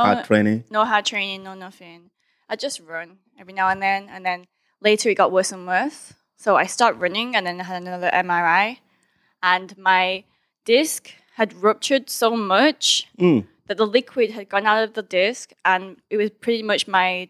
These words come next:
Speaker 2: two bones of my vertebra just touching on each other.
Speaker 1: Each other.
Speaker 2: Yeah,
Speaker 1: Okay.
Speaker 2: which is really bad. Whenever I moved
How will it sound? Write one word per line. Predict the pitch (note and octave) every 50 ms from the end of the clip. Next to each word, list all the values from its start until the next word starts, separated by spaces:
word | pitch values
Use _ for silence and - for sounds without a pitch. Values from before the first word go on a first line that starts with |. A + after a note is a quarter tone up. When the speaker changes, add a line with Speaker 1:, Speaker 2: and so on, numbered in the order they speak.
| _ _ -
Speaker 2:
two | - C4 C4 B3+
bones | B3 G#3+ G3+ G3+ A3 B3 C4+ C4
of | B3 G3
my | G3+ F#3+
vertebra | - G3 G3+ A3 A#3 A#3 B3 B3 B3 A#3
just | - F3+ - _ _ _ _ _ _ _ _ _ _ _ _ _ _ -
touching | - A3 F#3 - G#3+
on | F#3+ F3+
each | D#3+ - F#3+
other. | E3 E3 D#3 D#3+ E3+
Speaker 1:
Each | A#2+
other. | A2+ G#2 G2 F2+ D2 - _ _ _ _ _
Speaker 2:
Yeah, | - F#3 F3+ F3 E3 E3+ E3 C3+ F3+
Speaker 1:
Okay. | F#3+ -
Speaker 2:
which | _ G3 - G3+
is | F#3+ F#3
really | F#3+ G3 G3 F#3+
bad. | F3+ F3 E3+ E3 D#3
Whenever | F#3 F#3+ F#3 F3+ F#3+
I | F#3+ F#3
moved | F#3 F3+ F#3 G3 G#3+ A3 -